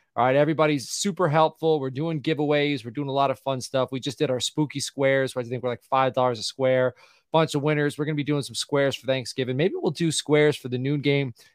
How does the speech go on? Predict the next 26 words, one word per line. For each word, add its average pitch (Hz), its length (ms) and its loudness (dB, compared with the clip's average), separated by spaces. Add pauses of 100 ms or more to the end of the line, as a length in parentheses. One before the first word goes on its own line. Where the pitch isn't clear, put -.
(140)
and 147 220 4
the 139 60 2
nighttime 113 440 -4
game. 113 320 -14
All 120 100 -2
right. 131 280 2
I 139 100 4
might, 160 220 0
maybe 185 220 4
I'm 226 100 4
pushing 233 340 2
it, 247 220 2 (360)
but 151 100 0
we'll 170 180 6
see. 151 260 2
I 139 80 2
do, 160 220 2
I 160 120 2
do 160 140 0
like 160 200 2
to 139 80 -10
push - 380 -4
the 139 440 -6
envelope. 127 380 0
But 151 80 -6
Justin, 156 480 0